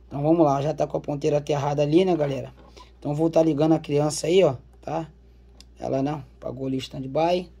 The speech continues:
criança já funcionando, né? Então é isso aí, rapaziada, ó, ela tava travada no stand-by, rapaziada. Ela travada no stand-by, ou às vezes nem dá o stand-by,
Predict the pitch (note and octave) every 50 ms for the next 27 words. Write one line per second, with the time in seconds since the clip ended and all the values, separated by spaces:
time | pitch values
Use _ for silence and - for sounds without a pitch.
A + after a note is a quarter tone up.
0 | - - - - - - - C3+ C#3 C#3 C#3 - C#3 C3+ B2+ C#3+ C#3 C#3 C3+ B2
1 | - - - - - - - - - - - - - - - D3 C3 - - F3+
2 | F3+ E3+ D#3+ E3 E3+ F3+ F#3 F#3 F3+ F3 E3 - - - - - - - - -
3 | - A#2 C3 C#3 D#3 E3 E3 - - - - - - - - F#3+ F#3 A#3 A#3+ B3
4 | C4 B3+ - - G#3 F#3+ F3 D#3 - E3+ D#3+ D3 D#3+ E3 E3 D#3+ E3 D#3 C#3 -
5 | - - G#3+ A#3 A3 - - - G#3+ G#3+ G#3 - A#3 A3 F#3 D3+ E3 G3 G3+ G#3
6 | G#3 G#3 - - - G#3+ G#3 F3+ D#3+ D3 D3 D3 C#3+ C#3+ C#3+ C#3+ C3+ C3+ B2+ C3+
7 | C3+ C#3 C#3 - - - - - - - - - - - - - - G3 G#3 G#3
8 | A3 G3+ F#3 F#3+ G3 F#3+ G3+ G3+ F3+ - - G3+ G3 E3+ D#3 C#3+ D#3+ F#3+ F#3+ F3+
9 | D#3 C3 A#2+ - - - - - - - - - - - E3+ G3 G#3 F#3 D3+ D3
10 | F3+ F#3+ F#3 - - - E3+ E3+ G#3 B3+ C#4+ C#4+ C4 F3+ D#3 F3 F3 F#3 F#3 F3
11 | D#3+ - - F3 F3 D#3 C#3+ C3 D3+ F3 F#3+ F3+ D#3+ C3 -